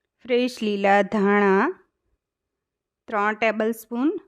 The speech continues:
અડધી ટીસ્પૂન ચાટ મસાલો, પા ટીસ્પૂન મરી પાવડર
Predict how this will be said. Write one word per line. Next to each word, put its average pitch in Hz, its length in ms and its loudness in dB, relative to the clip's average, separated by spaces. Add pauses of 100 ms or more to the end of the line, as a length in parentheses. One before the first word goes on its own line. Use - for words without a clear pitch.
(1800)
અડધી 247 320 -2
ટીસ્પૂન 269 560 -4
ચાટ 208 380 0
મસાલો, 247 480 2
પા 220 320 4
ટીસ્પૂન 220 640 -4
મરી 190 240 0
પાવડર 226 480 2